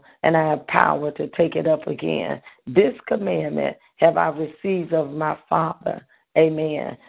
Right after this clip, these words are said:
Now, there was a division, therefore, again, among the Jews for these sayings. And many of them said, "He hath a devil and is mad." And, uh, "Why hear ye him?" Amen. Now,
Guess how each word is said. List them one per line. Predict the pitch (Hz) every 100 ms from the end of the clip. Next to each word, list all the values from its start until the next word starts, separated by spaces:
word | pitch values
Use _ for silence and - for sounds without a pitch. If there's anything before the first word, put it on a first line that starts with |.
| -
Now, | 165 160 - - 139
there | 160
was | 160 160
a | 160
division, | 139 170 147 196 226 185 - 147 160 _ _
therefore, | - 180 185 180 - 160
again, | 151 170 185 165 160 -
among | 156 160 175 170
the | 160
Jews | 156 - 220 185 156 - - - _
for | - 180
these | 185 196 190 -
sayings. | - 214 170 - - - _ _ -
And | 160 160 180
many | 202 190
of | 165 139
them | 165 160 -
said, | 165 160 156 151 - _
"He | - 196 165
hath | 165 160 160
a | 147
devil | 135 180 165 - - - _ _
and | 170 165
is | 156 -
mad." | 165 170 156 139 - - _ _
And, | 165 160 151 -
uh, | 160 147
"Why | - 185 180 175
hear | - 180 170
ye | 151 156 160 143 _ _
him?" | - 208 175 - - _ 175
Amen. | 165 160 156 147 117
Now, | 175 160 -